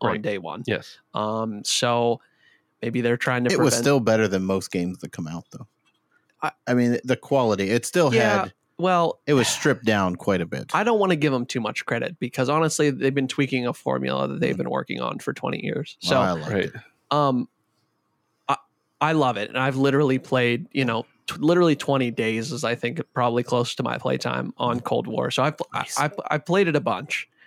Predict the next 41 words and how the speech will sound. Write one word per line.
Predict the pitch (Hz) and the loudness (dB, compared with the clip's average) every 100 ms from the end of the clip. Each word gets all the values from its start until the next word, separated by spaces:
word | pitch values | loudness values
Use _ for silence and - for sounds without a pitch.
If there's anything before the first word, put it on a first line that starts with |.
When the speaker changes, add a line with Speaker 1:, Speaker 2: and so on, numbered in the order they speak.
| _ _ | _ _
Speaker 1:
but, | 123 123 113 - _ _ _ _ _ - | 0 2 2 -2 _ _ _ _ _ -2
um, | 127 113 113 113 113 - _ _ _ - | 0 0 0 -2 -4 -8 _ _ _ -4
I | 160 | 0
don't | 185 | 2
know. | 123 - | 0 -2
I | 147 | -4
think | - 143 135 | 0 0 0
that | - 127 123 - | 2 2 0 -4
it, | - - | -12 -6
it | - | -2
wanted | 127 135 | 2 2
to | 143 | 2
make | 151 147 | 2 0
me | 156 | -2
excited, | 143 - 156 160 151 131 - | -2 0 2 2 0 -4 -2
but | 131 107 - | 0 -2 -4
because | 123 - 131 127 156 - | -4 -2 -2 0 -2 -6
the | 131 120 | -4 -4
Cold | - - 120 | -2 0 0
War | 127 127 123 | 0 0 0
was | 127 - - | -2 -4 -8
kind | - 120 | -6 -4
of | 104 | -2
disjointed | 123 - - 117 123 143 147 | -4 -2 -2 -2 0 0 0
in | 131 | 0
that | 123 113 | -2 -2
way, | 120 123 160 - - _ _ | 0 0 0 -4 -18 _ _
I | - 113 | -6 0
hope | 135 131 | 0 2
that | 127 123 | 2 2
they | 123 | 2
don't | 127 127 | 0 -2
have | 127 127 | -4 -4
too | - 131 | -2 0
many | 127 123 | 0 -2
cooks | - 131 - | -4 -4 -2
in | 127 | -2
the | 120 | -2
kitchen | 131 - 147 143 | -2 -2 -2 -2
type | 151 143 | -2 -2
thing, | - 151 156 | 0 0 0